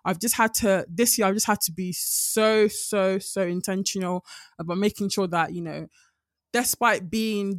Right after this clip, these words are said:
distant physically, I'm not distant emotionally, that I'm checking up on people,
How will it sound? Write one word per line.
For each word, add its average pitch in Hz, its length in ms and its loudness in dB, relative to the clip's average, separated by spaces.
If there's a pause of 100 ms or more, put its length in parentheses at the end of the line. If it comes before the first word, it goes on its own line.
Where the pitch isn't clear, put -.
distant 180 580 2
physically, 190 680 0
I'm 180 200 -2
not 180 200 -4
distant 185 340 0
emotionally, 185 880 0 (260)
that 175 80 -2
I'm 185 220 0
checking 226 340 -2
up 202 140 0
on 190 140 2
people, 190 720 -2